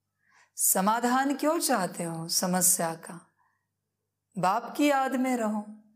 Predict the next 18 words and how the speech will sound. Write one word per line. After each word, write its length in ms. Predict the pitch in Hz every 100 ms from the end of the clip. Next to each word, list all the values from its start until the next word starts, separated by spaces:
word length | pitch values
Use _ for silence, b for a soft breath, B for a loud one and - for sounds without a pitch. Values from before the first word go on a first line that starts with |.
| _ _ _ _ _ _ - _ _ _ _ _ _
जब 300 | 180 196 202
बाप 340 | 175 175 196 196
की 80 | 240
मर्जी 440 | 196 185 175 226
होगी, 520 | 262 262 254 233 165 - - b b b _ 180
ड्रामा 400 | 175 165 185 247
की 200 | 247 277
मर्जी 420 | 269 269 262 277
होगी, 540 | 247 247 214 170 - - b b b b _ _ -
समस्या 680 | - 185 185 180 196 175 175
चली 360 | - 175 254
जाएगी, 640 | 262 262 247 240 233 233 - B B -
वरना 300 | 226 247 277
जीवन 460 | 254 294 311 320
भर 140 | 285 262
रहेगी। 840 | 226 196 202 196 190 - - _ _ _ _ b b b b
यही 240 | - 254
समझना 760 | 294 285 277 254 254 240 233